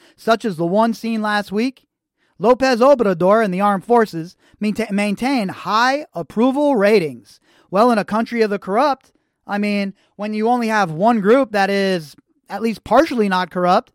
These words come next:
of course they're gonna have high ratings. "It may seem like a paradox, but it's not," said Carlos Bravo Regidor, a professor at the C I D E Public Research Institute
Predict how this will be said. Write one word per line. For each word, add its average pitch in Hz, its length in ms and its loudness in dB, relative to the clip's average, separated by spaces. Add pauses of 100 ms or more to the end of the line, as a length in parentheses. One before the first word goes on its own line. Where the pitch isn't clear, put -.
(280)
of 180 160 -8
course 311 240 4
they're 269 100 -4
gonna 196 140 -2
have 175 160 -2
high 170 140 -4
ratings. 139 520 -10 (1160)
"It 226 120 -4
may 285 140 0
seem 349 280 -6
like 269 160 0
a 185 60 -4
paradox, 185 680 0
but 214 200 0
it's 202 160 -4
not," 202 340 -2
said 175 180 -10
Carlos 190 420 0
Bravo 190 500 0
Regidor, 180 600 -2 (440)
a 196 280 4
professor 196 500 -2
at 185 160 -2
the 165 100 -8
C 214 240 -6
I 202 160 0
D 196 380 -6
E 196 60 -4
Public 196 360 -2
Research 196 460 -4
Institute 196 600 -6